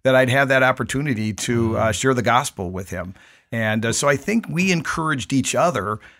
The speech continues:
Speaker 1: uh, to really be disciple makers.
Speaker 2: That's important. I'm, I'm sure that many people out there in the business world listening today, whether you're on the treadmill or in traffic, maybe even going to your job, feel so intimidated about bringing Christ into the workplace,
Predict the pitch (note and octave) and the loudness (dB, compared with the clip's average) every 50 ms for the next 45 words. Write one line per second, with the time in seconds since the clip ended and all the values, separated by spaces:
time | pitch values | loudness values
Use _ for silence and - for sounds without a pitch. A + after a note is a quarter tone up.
0 | _ _ _ - B2+ B2+ C3+ D3+ - - D#3 D3 D3+ D3+ D3 C#3 D3+ C#3+ D3+ - | _ _ _ -12 -10 -10 -8 -8 -6 -4 -2 -2 -2 -2 -2 -2 -4 -4 -4 -2
1 | E3+ F3+ F3 - A2 G#2+ D#2+ - - - - - - _ - - _ - _ - | -2 -4 -4 -4 -8 -8 -10 -12 -16 -16 -16 -16 -18 _ -20 -20 _ -20 _ -6
2 | B2 A2+ - D3+ - D#3 B2+ G#2+ - B2+ B2 A2+ G2+ F#2+ - - A#2+ A#2+ B2+ C3 | -2 0 0 2 2 2 0 0 0 0 0 0 0 -2 -4 -4 -4 -2 -2 0
3 | C3 B2+ B2+ B2 - - - F3 F3 E3+ C#3 A#2+ A#2+ A2+ A2+ - C3 C3 C3+ C3+ | 0 2 2 2 0 0 0 2 2 2 2 0 -2 -4 -4 -8 -14 -14 -8 -2
4 | C3 C3+ C#3+ D3 C#3+ C3 - C3 A#2+ - B2 A#2 A2+ A2 - A#2+ A2+ A2 G2+ G2 | 0 2 2 2 2 2 0 0 0 2 2 2 2 2 0 0 0 0 0 0
5 | A#2+ B2 B2 A#2 G#2 - G#2+ G#2+ G#2+ G#2 G2+ G2 G2 - - A2+ A2+ A2 - - | 0 0 0 0 -2 -2 -2 -2 0 0 0 0 -2 -4 -6 -4 -4 -4 -2 -2
6 | A2+ A2 G#2 G2 F#2+ G#2 G#2 G#2 G#2 G#2 G#2 G#2+ G#2+ A2 G2+ A2 G#2+ G#2 A2 A2 | -2 -2 -2 -2 -2 -2 0 0 0 -2 -2 -2 -2 -2 -2 -2 0 0 0 0
7 | A2 G#2+ G2+ G2 G2 F#2+ - - A2+ A2+ G#2+ A2+ A2+ A2+ A2+ G#2+ G#2 G2+ G2+ F#2 | 0 0 0 -2 -4 -4 -2 -2 0 0 2 2 2 2 2 0 0 -2 -2 -2
8 | - G#2+ A2 A2+ A2 - A#2 A2+ - - - - A2+ A2 A2 G#2+ A2+ G#2+ G#2+ G#2+ | 0 0 0 0 0 -2 -4 -8 -8 -10 -10 -6 -4 -2 -2 0 0 0 0 0
9 | G#2+ G#2+ G#2 G#2+ G#2+ A2 G#2 G2 - G#2 G2 G2 F#2+ G#2 G#2+ A2 A2 G#2+ G2 F#2 | 0 0 0 0 0 0 0 -2 -4 -4 -4 -4 -2 -2 0 0 0 0 -2 -2
10 | G2+ - - - _ _ - - C3+ C3+ B2+ - - D#3+ D3+ B2 G#2+ - E3 F3 | -4 -10 -14 -20 _ _ -8 -2 0 0 0 2 2 2 2 2 2 2 0 0
11 | E3+ B2+ G#2+ G#2 G2+ G#2 G2 G2 F#2+ G#2+ G#2 G2 G2 A2 A#2+ A#2+ A#2 A2 G2 - | 2 0 0 0 -2 -2 -2 -2 -2 -2 -2 -2 -2 -2 -2 -2 -2 -2 -2 -2
12 | - A2 A2 G#2+ G2+ - A2+ G#2+ G2+ G2+ G2 F#2 F#2+ G#2+ C#3 C#3 C3+ - - F#2+ | 0 0 0 -2 -2 -4 -4 -2 -2 -2 -4 -4 -4 -4 -4 -6 -6 -6 -6 -6
13 | F2+ F#2+ F2+ - | -6 -6 -8 -14